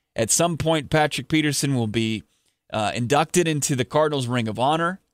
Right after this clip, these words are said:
You know, he'll, you know, it's, it, this isn't exactly horrible terms that they're parting ways on. It's just, he's at a different stage in his career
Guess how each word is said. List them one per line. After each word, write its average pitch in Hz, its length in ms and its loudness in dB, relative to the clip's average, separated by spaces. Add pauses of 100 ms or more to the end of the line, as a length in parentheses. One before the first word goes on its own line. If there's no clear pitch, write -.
(460)
You 120 80 -6
know, 120 140 0
he'll, 127 240 0
you 123 240 -2
know, 113 180 -2
it's, - 420 -4
it, 123 220 0
this 135 300 -2
isn't 165 340 0
exactly 147 720 2
horrible 151 480 2
terms 175 540 0
that 156 180 0
they're 147 260 4 (380)
parting 170 340 2
ways 160 340 2
on. 175 380 2 (300)
It's - 200 -2
just, 165 400 0 (600)
he's 180 200 0
at 185 120 2
a 180 40 -2
different 170 360 0
stage 160 340 2
in 151 80 2
his 135 120 0
career 156 520 0